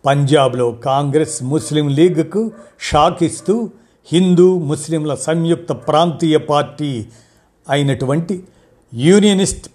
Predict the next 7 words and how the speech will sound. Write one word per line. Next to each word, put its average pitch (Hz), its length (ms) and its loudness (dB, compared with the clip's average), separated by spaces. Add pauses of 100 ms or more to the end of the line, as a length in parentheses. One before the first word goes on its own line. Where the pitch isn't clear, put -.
పార్టీ 156 580 -2 (240)
సికిందర్ 170 640 0 (160)
హయత్ 156 380 0
ఖాన్ 147 240 -4
సారథ్యంలో 123 800 -2 (800)
అధికారంలోకి 180 880 2
వచ్చింది. 127 560 -6